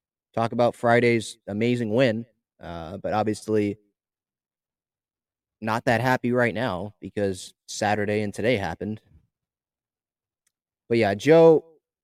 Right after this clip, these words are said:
I don't wanna say I'm worried or, you know, concerned, but it is still, you know, the theme of this episode, the word disappointing. It's still disappointing seeing him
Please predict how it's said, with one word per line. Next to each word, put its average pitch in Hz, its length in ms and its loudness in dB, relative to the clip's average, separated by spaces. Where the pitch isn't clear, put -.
I 143 80 2
don't 202 100 2
wanna 196 140 0
say 175 180 -2
I'm 113 180 0
worried 147 420 0
or, 101 260 -4
you 107 100 -12
know, 110 120 -6
concerned, 139 760 -6
but 120 200 4
it 123 120 0
is 139 160 4
still, 135 280 2
you 123 60 -2
know, 123 120 0
the 110 180 -8
theme 139 180 0
of 135 60 -2
this 131 140 -6
episode, 123 420 -2
the 107 80 -6
word 110 280 0
disappointing. 120 600 -6
It's 101 140 -10
still 131 180 0
disappointing 113 680 -4
seeing 104 340 -4
him 95 300 -6